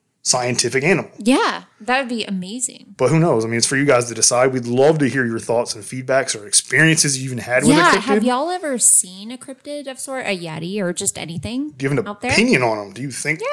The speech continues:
Speaker 1: this shit's
Speaker 2: let us know.
Speaker 1: crazy?
Speaker 2: Definitely. We have I G.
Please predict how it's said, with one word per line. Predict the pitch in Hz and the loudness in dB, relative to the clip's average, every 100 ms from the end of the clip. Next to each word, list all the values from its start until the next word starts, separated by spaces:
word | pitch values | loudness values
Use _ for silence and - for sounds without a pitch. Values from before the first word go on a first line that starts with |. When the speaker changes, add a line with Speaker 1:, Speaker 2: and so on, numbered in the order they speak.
| 523 | 2
Speaker 1:
this | |
shit's | - 220 | 4 2
Speaker 2:
let | - | 2
us | - | 4
know. | 175 | 4
Speaker 1:
crazy? | 202 160 117 98 _ _ | 4 2 -2 -10 _ _
Speaker 2:
Definitely. | 311 359 254 180 | -8 -6 -6 -6
We | 226 | -6
have | 254 226 - | -10 -10 -12
I | 208 | -12
G. | 180 185 202 | -12 -18 -18